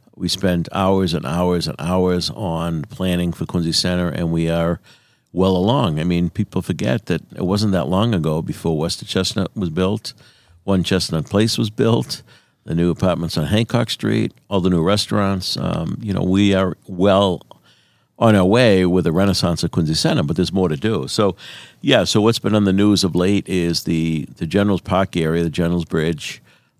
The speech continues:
uh, McConville Way and Dunford Drive, the formerly Ross Parking Way and the garage area over there.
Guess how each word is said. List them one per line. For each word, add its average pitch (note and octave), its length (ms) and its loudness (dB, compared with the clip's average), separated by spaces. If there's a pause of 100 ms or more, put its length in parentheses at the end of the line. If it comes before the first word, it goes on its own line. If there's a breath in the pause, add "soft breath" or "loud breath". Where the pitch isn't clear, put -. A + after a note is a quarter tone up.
uh, D#2+ 220 -4
McConville F2 560 2
Way F2 440 0
and D#2 160 -4
Dunford E2 360 -4
Drive, D#2+ 540 -4
the - 60 -18
formerly F2+ 440 -2
Ross D#2 320 -4
Parking D#2+ 400 -6
Way D#2 200 -4
and D2+ 120 -4
the D#2 40 -6
garage D2+ 400 -6
area D#2 320 -4
over D2+ 200 -6
there. D#2+ 260 -4